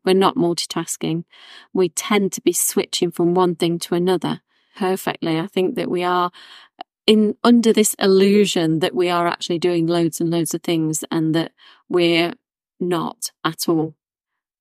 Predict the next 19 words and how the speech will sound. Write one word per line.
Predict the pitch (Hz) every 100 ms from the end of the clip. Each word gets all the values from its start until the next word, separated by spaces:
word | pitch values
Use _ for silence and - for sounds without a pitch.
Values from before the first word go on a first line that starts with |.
| _ _ 240
I |
think | - 403 -
this | - 330
is | 285
why | 247 233 220
as | 208 -
well, | 214 202 185 - - _
lots | 214 - -
of | 233
people | - 202 - 190
enjoy | 190 190 185
their | 185 180
riding, | 190 196 196 175 165 165 - _ _ _ _ _ _ _ _
because | 233 226 220 - - _ _
when | 233 262
you're | 311
in | 294
the |
saddle, | 294 - 247 170 156